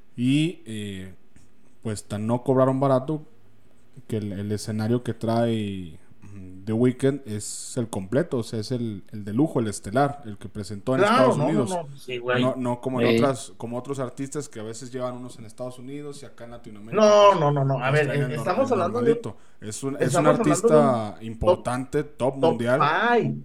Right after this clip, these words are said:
Speaker 1: Top mundial.
Speaker 2: Estamos
Speaker 1: Y,
Speaker 2: hablando de un
Speaker 1: y es por ello que, pues, que hace esto. Digo, yo, yo sigo en, en conflicto de, a ver, ya sabes cuándo es el torneo, ya sabes las fechas,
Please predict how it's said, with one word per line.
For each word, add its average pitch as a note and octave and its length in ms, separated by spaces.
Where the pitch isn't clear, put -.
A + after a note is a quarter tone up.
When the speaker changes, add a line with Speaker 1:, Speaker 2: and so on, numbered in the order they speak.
Speaker 1:
Top A#2+ 180
mundial. B2 480
Speaker 2:
Estamos C#3 340
Speaker 1:
Y, G#3+ 40
Speaker 2:
hablando C#3 280
de G3 180
un G2+ 100
Speaker 1:
y A2 120
es A2 140
por A#2 200
ello B2 220
que, G2 320
pues, F#2+ 180
que F#2 220
hace B2+ 260
esto. E3+ 280
Digo, D#3 200
yo, D#3+ 340
yo A2+ 120
sigo C#3 460
en, A2+ 220
en A2+ 100
conflicto A#2+ 640
de, A2 300
a G#2 120
ver, A2+ 180
ya A#2+ 200
sabes D3 540
cuándo C#3 580
es C3 100
el C#3+ 120
torneo, C3 480
ya B2+ 180
sabes D3+ 260
las B2+ 200
fechas, C#3 840